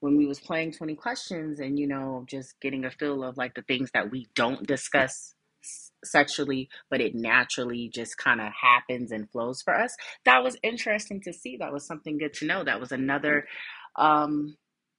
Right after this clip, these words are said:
thing to check off as far as learning each other, because through life, you're never gonna truly know each other, right? You're gonna always be learning something new about your partner,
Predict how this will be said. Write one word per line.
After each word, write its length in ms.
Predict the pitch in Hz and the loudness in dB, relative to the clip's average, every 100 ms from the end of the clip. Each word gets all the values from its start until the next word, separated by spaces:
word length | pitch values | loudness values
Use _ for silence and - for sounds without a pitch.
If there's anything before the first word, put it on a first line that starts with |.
| _ | _
thing 220 | 170 170 | 0 0
to 80 | 147 | -2
check 320 | - 165 156 | -2 -2 0
off 220 | 160 156 | -2 -2
as 120 | 143 | -6
far 260 | - 143 139 | -2 -2 0
as 140 | 135 | -2
learning 380 | 147 185 240 139 | -4 -4 -4 -4
each 200 | 120 - | -6 -6
other, 340 | 120 104 101 117 | -6 -6 -12 -12
because 400 | 160 214 180 - - - - - - _ _ | -8 -4 -4 -8 -20 -20 -20 -20 -20 _ _
through 200 | 254 254 | 0 6
life, 340 | 190 170 170 | 6 6 2
you're 80 | 170 | -2
never 240 | 165 170 | 0 0
gonna 180 | 170 160 | 0 -4
truly 320 | 147 170 151 143 | -6 -6 -4 -2
know 160 | 131 | -4
each 140 | 120 - | -6 -8
other, 240 | 98 - | -10 -12
right? 260 | 82 135 139 - | -4 -4 -4 -6
You're 200 | 147 156 | -4 0
gonna 280 | 165 160 - _ - | 2 0 -2 _ 2
always 380 | 170 185 165 | 4 4 0
be 120 | 139 135 | -4 -8
learning 240 | 127 123 | -8 -10
something 260 | - 123 123 | -14 -12 -10
new 120 | 120 | -10
about 240 | 113 113 | -10 -12
your 80 | 127 | -12
partner, 340 | - - 107 | -10 -10 -10